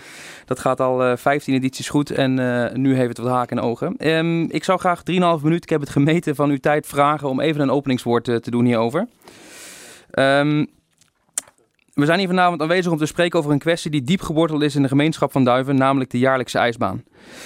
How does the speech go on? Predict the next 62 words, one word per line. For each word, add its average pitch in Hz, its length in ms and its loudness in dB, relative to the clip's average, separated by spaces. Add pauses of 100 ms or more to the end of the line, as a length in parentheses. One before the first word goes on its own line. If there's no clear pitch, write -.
(160)
U - 80 2
heeft 139 120 2
alle 143 180 2
kennis 175 240 0
kunnen 170 200 2
nemen 151 240 2
van 135 100 2
de 127 80 4
brief 143 220 -4
die 151 120 2
we 135 60 0
opgesteld 156 420 -2
hebben 147 320 2
en 131 120 0
in 135 80 0
het 135 100 -4
kader 139 240 0
van 127 100 -2
de 123 60 -4
tijd 143 240 2
zal 139 180 0
ik 135 100 -4
tijdens 131 340 0
dit 127 140 -2
openingswoord 135 580 2
dan 123 100 0
ook 120 80 -4
niet 139 200 2
in 139 120 0
herhaling 127 340 0
vallen 123 220 0
over 120 140 -2
de - 60 -4
inhoud 143 260 0
hiervan 123 320 0
en 113 60 -2
het 113 80 -6
maatschappelijk 120 480 -2
belang 117 240 0
van 117 80 -4
de 113 60 -2
ijsbaan. 113 440 -4 (880)
Op 151 160 -4
donderdagochtend 170 580 0
zesentwintig 170 520 0
oktober 151 360 0
jongstleden 147 420 0
hebben 147 180 2
wij 139 100 2
een 139 60 -2
vergadering 147 460 0
gehad 139 160 0
op 131 60 -4
het 123 80 -10
gemeentehuis, 139 600 0
bestaande 143 360 -2
uit 131 100 0
een 131 80 -2
delegatie 131 500 -2
van 123 100 0
de 117 60 2
ijsbaan 139 540 -2